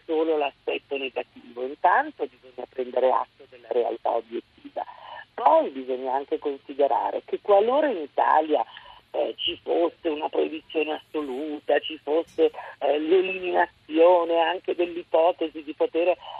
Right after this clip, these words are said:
adottare, eh, il figlio del partner biologico o non biologico, comunque sia, tutte queste persone andrebbero in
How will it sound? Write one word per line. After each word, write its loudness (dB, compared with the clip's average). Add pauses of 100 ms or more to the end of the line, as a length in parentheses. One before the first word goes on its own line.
(100)
adottare, 0 (220)
eh, 0
il -10 (100)
figlio -2
del 0
partner 2
biologico 0
o 2
non -6
biologico, 2 (420)
comunque 2
sia, -8
tutte -6
queste -6
persone -4
andrebbero 0
in -10